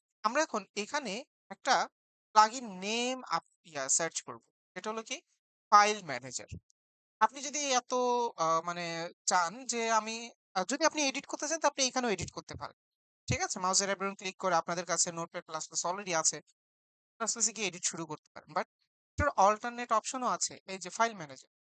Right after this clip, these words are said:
ফাইল ম্যানেজারে গিয়ে এখন আমি এখানে install now-তে ক্লিক করলাম। যে কোনো একটা ফাইল ম্যানেজার হলেই হবে, but আমি যেটা,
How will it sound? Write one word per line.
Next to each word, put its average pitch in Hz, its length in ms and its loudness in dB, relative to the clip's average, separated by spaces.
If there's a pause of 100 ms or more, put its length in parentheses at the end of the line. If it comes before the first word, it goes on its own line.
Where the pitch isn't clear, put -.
(640)
ফাইল 247 140 8
ম্যানেজারে 269 420 -2
গিয়ে 269 140 -2
এখন 226 220 -2
আমি 196 140 -6
এখানে 226 320 -8
install 208 400 -2
now-তে 202 200 -2
ক্লিক 208 200 -14
করলাম। 220 280 -4 (680)
যে 349 100 -2
কোনো 269 180 4
একটা 240 120 -2
ফাইল 202 200 2
ম্যানেজার 175 360 -4
হলেই 165 280 -4
হবে, 240 240 0
but 254 260 -2
আমি 165 220 2
যেটা, 160 360 -4